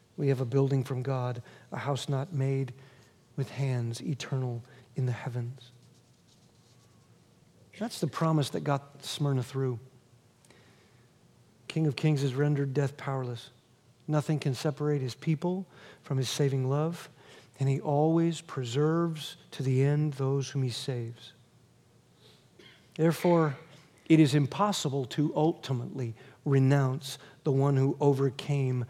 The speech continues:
our resistance in conversion. If he, by his sovereign grace,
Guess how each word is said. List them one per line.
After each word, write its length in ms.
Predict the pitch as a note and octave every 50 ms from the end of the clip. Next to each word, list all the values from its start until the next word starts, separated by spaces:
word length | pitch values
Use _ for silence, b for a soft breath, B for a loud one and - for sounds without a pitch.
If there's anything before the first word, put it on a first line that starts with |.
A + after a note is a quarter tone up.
| B B B -
our 160 | - C3+ C3
resistance 640 | B2+ C3 B2 A2 A2+ C#3 C3+ - - C#3+ B2+ A#2 -
in 140 | C3+ B2+ A#2+
conversion. 640 | - - A#2+ A#2 A#2 C3 C3 C3 A#2+ A#2+ B2 A2+ B B B B B B -
If 180 | D#3+ C3 -
he, 260 | - E3 F3 F#3 G3+
by 200 | G#3 E3 D#3 C#3
his 120 | C#3 C#3 -
sovereign 380 | - - D#3+ E3+ F3 G3 F#3+
grace, 260 | E3 E3 D3+ D3+ C#3